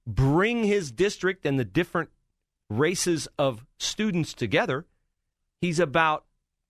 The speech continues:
telling kids what they erroneously believe. And what would the result of that be?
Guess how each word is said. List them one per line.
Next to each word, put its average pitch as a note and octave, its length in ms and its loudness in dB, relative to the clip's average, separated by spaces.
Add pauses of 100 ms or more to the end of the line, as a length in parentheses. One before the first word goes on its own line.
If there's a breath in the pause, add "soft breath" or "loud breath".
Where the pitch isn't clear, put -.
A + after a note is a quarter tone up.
(180)
telling B3+ 360 2
kids C3 560 -4 (520)
what D#3 200 0
they E3 340 -2 (200)
erroneously F#3+ 880 0
believe. D#3 720 -2 (1900)
And C#3 140 2
what E3+ 120 2
would D#3 160 0
the D3 60 -2
result B2+ 340 0
of G#2+ 100 -8
that F#2 200 -6
be? - 180 -16